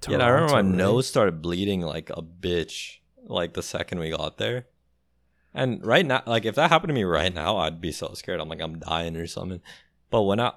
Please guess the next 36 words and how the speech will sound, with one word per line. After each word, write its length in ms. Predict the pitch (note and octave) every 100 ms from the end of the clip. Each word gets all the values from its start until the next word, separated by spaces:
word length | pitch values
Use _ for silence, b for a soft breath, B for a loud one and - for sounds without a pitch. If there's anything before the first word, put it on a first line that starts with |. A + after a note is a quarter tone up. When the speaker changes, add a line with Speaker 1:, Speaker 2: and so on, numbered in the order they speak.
| _
Speaker 1:
I, 140 | A2+ -
like, 180 | B2 C3 -
all 180 | A#2+
I 60 | C#3+
could 140 | F3+ C3+
do 120 | C3
was 140 | G#2
laugh 400 | E2+ F2 G2+ A2
because 200 | A2+ G#2
of 100 | F2+
how 200 | F#2 F2+
absurd 420 | E2+ - F2 F2
the 80 | E2
situation 640 | - E2 E2 E2 F2 - -
was 160 | -
when 100 | E2+
I 60 | E2+
was 140 | - E2+
there. 260 | E2 - - _ b b -
And 100 | A2+
it 40 |
seems 320 | - E3 E3+
Speaker 2:
Mm. 20 | A2
Speaker 1:
so, 260 | C3 C#3
like, 500 | D3 G#2 E2 E2 - _ _ _ _ _ _ _ _ _ _
crazy 580 | - G#2 G#2 A#2 A#2 G2+
to 80 | F2
me 180 | E2 D#2+
that 400 | D2 D2+ - _ _ _ _ _ _ -
I 120 | A2
thought 440 | C3+ F3 B2 - _ _ A2
my 160 | G2+
anxiety 300 | G2 G#2 F#2
was 120 | D#2+
bad 380 | D#2 E2 E2 D2+
then, 360 | E2 F2 -